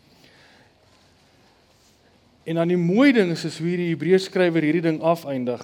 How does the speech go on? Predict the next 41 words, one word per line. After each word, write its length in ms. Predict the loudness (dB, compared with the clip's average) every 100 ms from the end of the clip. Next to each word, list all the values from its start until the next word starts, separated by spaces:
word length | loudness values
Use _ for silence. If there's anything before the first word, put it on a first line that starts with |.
| -10
Want 140 | -8
jy 80 | -6
sal 120 | -6
besef, 400 | -6 2 2 2 -4
Hebreërs 380 | 0 2 0 -2
tien, 200 | -2 -2
as 80 | -4
jy 60 |
jou 80 | -2
Bybel 240 | 0 0 0
so 100 | -4
'n 60 |
bietjie 240 | -8 -10 -8
ken, 160 | 0 0
dan 80 | 0
gaan 160 | -6
jy 40 | -4
weet 180 | -4 -4
wat 100 | -10
gebeur, 400 | -4 -2 -2 -4 -18
gebeur 340 | -12 -4 -2 -2
in 180 | -4 -8
Hebreërs 440 | -10 -6 -4 -4 -4
elf. 400 | -4 -4 -8 -18 _ _ _
Dis 120 | -20 -8
al 120 | -6
die 100 | -4
geloofshelde 640 | -4 -2 -2 -2 -4 -4
word 220 | -6 -10 -10
so 100 | -14
genoem, 340 | -12 -12 -12
nê? 180 | -14 -14 -18 -20 -20 -20 -10
En 140 | -4
hy 120 | -4 -4
noem 420 | 0 2 4 2
dit 220 | 0 -2
deur 140 | -4
vir 140 | -4 -6
ons 180 | -8 -8
te 80 |
sê, 280 | -8 -6 -6